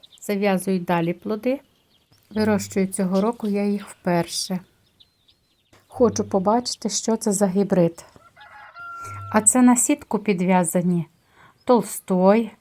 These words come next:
гарно виглядають, зелененькі, є зав'язі. Це мої ранні Санька,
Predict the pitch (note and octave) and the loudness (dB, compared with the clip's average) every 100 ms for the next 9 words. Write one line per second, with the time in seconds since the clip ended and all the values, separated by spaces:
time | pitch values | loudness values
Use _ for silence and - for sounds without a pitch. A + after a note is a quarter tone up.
0 | _ _ - G3 G3 F3+ F3+ E3+ E3 F3 | _ _ -12 2 2 2 0 0 0 0
1 | E3+ F#3+ A3+ A#3+ F#3 - F3 E3+ G#3+ G#3+ | 2 4 4 4 0 0 2 4 4 4
2 | F#3+ F#3 G3+ A#3+ A3+ D3+ F3 G3 G3+ G3+ | 2 0 -6 -6 -6 0 4 4 4 0
3 | F#3+ F#3+ - _ _ _ _ _ _ _ | -2 -4 -6 _ _ _ _ _ _ _
4 | _ _ - C#4+ A#3 G#3+ G3+ G3 F#3+ F3+ | _ _ 4 6 8 6 6 8 8 6
5 | F3 - - B3+ C4+ B3 B3 A#3+ | 4 2 4 4 4 2 0 0